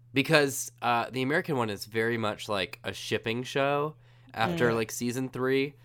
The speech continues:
Speaker 1: and you're, like, in it for Pam and Jim, and, and congrats, hats off to them. They, they made it through, and I'm very happy for them. And there's some great episodes in the American one,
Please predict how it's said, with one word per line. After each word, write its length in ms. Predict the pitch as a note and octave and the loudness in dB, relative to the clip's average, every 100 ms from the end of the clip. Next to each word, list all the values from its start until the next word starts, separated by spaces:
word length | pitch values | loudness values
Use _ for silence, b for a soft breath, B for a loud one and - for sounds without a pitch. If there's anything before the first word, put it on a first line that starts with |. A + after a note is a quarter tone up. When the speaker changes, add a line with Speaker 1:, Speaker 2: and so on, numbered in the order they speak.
| b b | b b
Speaker 1:
and 140 | A#2 | -4
you're, 140 | A#2+ A2 | -2 0
like, 180 | G#2 - | -2 -6
in 180 | A#2 A2+ | -4 -2
it 220 | C3 - - | -2 -2 -4
for 200 | A#2+ G#2+ | -2 0
Pam 260 | A2 A2 A2 | 0 -2 0
and 100 | G#2 | 0
Jim, 260 | G#2+ G#2+ | 0 0
and, 180 | A2+ F#2 - | -2 -6 -4
and 240 | A#2 F#2 | -4 -4
congrats, 460 | A2 G#2+ A#2+ A#2 - | -6 2 2 2 -2
hats 260 | A#2+ B2+ | 2 2
off 160 | A#2 G#2 | 2 0
to 80 | A2 | -2
them. 340 | G#2 F2 F2+ - - | -2 -4 -8 -20 -2
They, 240 | G#2 G2 - | 0 0 -2
they 160 | F#2+ | -6
made 240 | F2+ A2+ A#2 | -2 -2 -2
it 100 | - | -6
through, 460 | A2 A2 G2 F2 - | -2 0 0 -4 -8
and 100 | G#2 | -10
I'm 140 | F#2+ | -8
very 240 | F2+ G2+ G2+ | -4 -2 0
happy 280 | F#2+ F2+ F2+ | -2 -4 -10
for 120 | G#2 | -8
them. 220 | F#2 F2 | -6 -4
And 100 | G#2+ | 4
there's 160 | C3 C3+ | 4 4
some 160 | D3+ | 0
great 460 | A#2 - G2+ A#2+ A2+ | -2 -6 2 4 6
episodes 500 | G2 G#2+ G2+ G2+ F2+ | 2 -2 -2 -2 -2
in 60 | G2 | -4
the 80 | |
American 320 | F#2+ G2 G2+ F#2 | -2 -2 -2 -4
one, 220 | E2+ F2+ | -4 -6